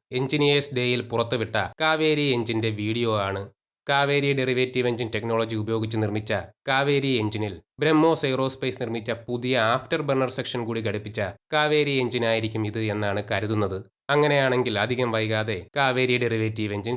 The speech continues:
കാവേരി എഞ്ചിൻ എന്നീ രണ്ട് ജെറ്റ് എഞ്ചിനുകളും പൂർണ്ണ തോതിൽ വർക്ക് ചെയ്യുന്ന എഞ്ചിനുകളായി മാറും.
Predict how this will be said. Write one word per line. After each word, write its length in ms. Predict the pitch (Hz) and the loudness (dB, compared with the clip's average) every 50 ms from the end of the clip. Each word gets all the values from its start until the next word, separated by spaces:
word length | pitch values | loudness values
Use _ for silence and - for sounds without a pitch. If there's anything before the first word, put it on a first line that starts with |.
| - | -2
കാവേരി 480 | - 117 117 120 120 123 123 120 120 117 110 104 | 0 0 2 2 2 2 0 0 0 0 0 0
എഞ്ചിൻ 200 | 104 98 120 110 107 | -2 -2 -2 0 0
എന്നീ 160 | 107 110 113 113 110 | 2 2 2 2 2
രണ്ട് 260 | 113 110 113 127 131 139 120 117 | 2 2 2 2 0 -2 -2 -2
ജെറ്റ് 220 | 113 110 113 123 | -2 -2 -2 -2
എഞ്ചിനുകളും 420 | 120 110 120 113 113 113 113 104 95 - - - | -2 0 0 0 0 0 0 -2 -4 -6 -8 -4
പൂർണ്ണ 280 | 135 139 151 160 160 160 151 151 | 0 2 4 4 4 4 2 0
തോതിൽ 260 | 135 123 123 123 117 117 104 | -2 -2 -2 -2 -2 -2 -2
വർക്ക് 260 | 104 104 113 110 - 107 - | -2 -2 -4 -4 -6 -4 -2
ചെയ്യുന്ന 280 | 117 113 110 107 104 107 107 101 104 | -2 -2 -2 -2 -2 -2 -2 -2 -2
എഞ്ചിനുകളായി 600 | 104 110 107 123 110 110 107 104 104 101 101 104 101 98 98 | -2 -2 0 0 0 0 0 0 0 0 0 0 0 0 0
മാറും. 260 | 98 98 98 98 | 0 0 0 -2